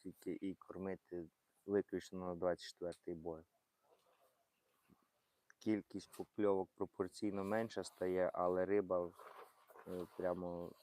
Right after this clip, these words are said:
набагато більше. Ми на тренуванні в шістнадцятому секторі середню вагу мали за сім кілограм.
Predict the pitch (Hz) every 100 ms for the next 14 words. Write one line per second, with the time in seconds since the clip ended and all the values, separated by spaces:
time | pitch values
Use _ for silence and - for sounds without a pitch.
0 | _ 95 92 90 85 82 80 80 78 -
1 | - - - - - - - _ _ _
2 | - - - - _ _ - - - -
3 | - - - - - - - _ _ -
4 | - - - 98 101 98 98 98 98 101
5 | 101 92 - - 98 - - 95 92 -
6 | 101 - - 92 - 98 98 92 92 90
7 | 92 101 98 95 92 95 - - _ _
8 | 87 92 101 101 - 98 90 - 87 87
9 | 82 85 80